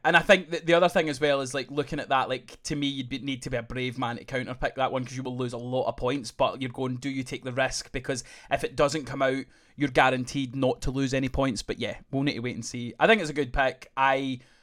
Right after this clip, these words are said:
was visiting an, <clears throat> my wee nephew, uh, this week, and Paddington was on, and I, I've never seen either of them, but I'm gonna need to sit down and watch the two of them, 'cause I was sitting watching it going, "This is so fucking charming. This is such a charming little movie."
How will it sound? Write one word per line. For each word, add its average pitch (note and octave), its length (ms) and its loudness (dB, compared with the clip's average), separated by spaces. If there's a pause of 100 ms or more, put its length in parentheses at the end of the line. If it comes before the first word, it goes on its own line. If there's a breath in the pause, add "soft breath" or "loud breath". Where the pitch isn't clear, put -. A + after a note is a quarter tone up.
(540 soft breath)
was D3+ 420 -4 (100)
visiting C#3+ 360 2 (280)
an, F#3 280 2
<clears throat> - 20 -4
my D3+ 80 2
wee C3+ 140 0
nephew, C3 520 -2 (160)
uh, B2+ 540 2 (140)
this C3 240 -4
week, B2+ 280 -10
and A#2+ 360 -4 (160)
Paddington B2+ 520 0
was B2 140 -4
on, B2 160 -2
and B2+ 100 -2
I, B2 160 -2
I've C3 140 0
never C#3+ 180 2
seen C3+ 200 -4
either C#3 180 0
of C#3 120 0
them, B2+ 180 -2 (340 soft breath)
but C3 80 2
I'm C#3 120 2
gonna C#3+ 160 2
need C3 100 -2
to G2+ 60 -8
sit - 160 -2
down A#2+ 120 0
and A#2+ 80 -4
watch B2+ 180 0
the B2+ 60 -10
two C3+ 100 -4
of B2+ 60 0
them, B2 100 -2
'cause B2 120 -6
I B2+ 80 2
was C3+ 120 -2
sitting F3+ 160 0
watching C#3+ 220 -4
it - 20 -14
going, C3+ 140 -4
"This F#3 160 -10
is D4+ 120 -8
so - 420 -8 (240 soft breath)
fucking - 640 -6
charming. C#4+ 560 0
This - 180 -4
is - 60 -10
such - 180 -6
a G3 40 -4
charming C3 420 -2
little C#3+ 200 -4
movie." E4 400 0